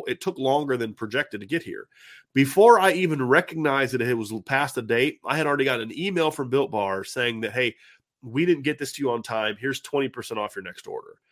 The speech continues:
That is customer service. It's one of the many reasons I love that we have partnered with Built Bar. We're a part of their ambassador program. So if you see the link below to Built Bar, and I'm telling you, the best protein bars in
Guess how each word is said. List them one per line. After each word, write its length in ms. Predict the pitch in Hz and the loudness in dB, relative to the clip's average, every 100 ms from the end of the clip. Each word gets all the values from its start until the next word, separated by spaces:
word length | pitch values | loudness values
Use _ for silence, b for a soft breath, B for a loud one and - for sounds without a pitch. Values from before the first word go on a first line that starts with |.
| _ _ _ - | _ _ _ 2
That 340 | 135 151 - _ | 6 6 2 _
is 160 | 107 - | -10 -6
customer 440 | 131 110 - 104 | -4 -4 -4 -6
service. 360 | 98 113 104 98 | -4 -4 -4 -6
It's 80 | 110 | -4
one 120 | 127 | -2
of 60 | 110 | -2
the 60 | |
many 340 | 110 113 123 123 | -2 0 2 2
reasons 300 | 123 110 113 | -2 -2 -2
I 60 | |
love 200 | 110 113 | 0 -2
that 100 | 107 | -4
we 360 | 98 117 214 196 | -6 -2 0 0
have 180 | 139 - | -2 2
partnered 340 | 165 156 135 | 2 2 0
with 100 | 117 | -2
Built 180 | 123 120 | -2 0
Bar. 220 | 123 113 | 0 0
We're 320 | 117 139 127 - - | 0 -2 -4 -6 -16
a 80 | - | -10
part 180 | - 143 | -2 0
of 20 | |
their 120 | 123 113 | 0 0
ambassador 420 | 120 127 - 117 | -2 -4 -6 -8
program. 480 | 113 110 117 113 107 B B B | -6 -4 -2 -2 -4 B B B
So 320 | - 143 135 - | 0 2 2 -2
if 160 | 135 | -6
you 100 | 139 | -6
see 200 | 135 190 | -4 0
the 100 | 190 | 4
link 260 | 175 175 143 | 4 2 0
below 300 | 147 147 139 | -2 0 0
to 120 | 135 | -4
Built 240 | 123 139 - | -2 -2 0
Bar, 360 | 123 123 120 | 0 0 0
and 80 | 127 | -4
I'm 120 | 117 | -8
telling 200 | 107 139 | -6 -6
you, 80 | 117 | -6
the 120 | 107 110 | -10 -10
best 420 | 107 139 143 - | -4 -4 -4 -4
protein 480 | 139 131 131 131 113 | -2 -2 -2 -8 -4
bars 340 | 117 113 - | -2 -2 -6
in 260 | - 127 | -6 -6